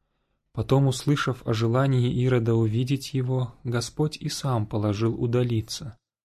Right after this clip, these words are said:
И, взяв апостолов с собою, удалился на ту сторону моря Галилейского, в пустынное место близ города, называемого Вифсаидою.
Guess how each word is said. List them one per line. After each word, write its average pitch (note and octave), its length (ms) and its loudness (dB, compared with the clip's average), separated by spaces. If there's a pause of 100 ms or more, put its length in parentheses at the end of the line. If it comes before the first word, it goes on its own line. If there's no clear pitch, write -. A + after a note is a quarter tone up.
(360)
И, A2 80 0
взяв A2 400 0
апостолов C3 680 -4
с - 60 -10
собою, A#2 680 -2 (300)
удалился A2+ 580 0
на A2 120 0
ту A#2 140 -6
сторону A#2+ 560 -4
моря A2+ 320 -2
Галилейского, A2 920 -4 (320)
в - 100 -20
пустынное A#2+ 680 0
место A#2+ 640 -2
близ A2 380 -4
города, A#2+ 480 -2
называемого A2 920 -2
Вифсаидою. G#2 1000 -6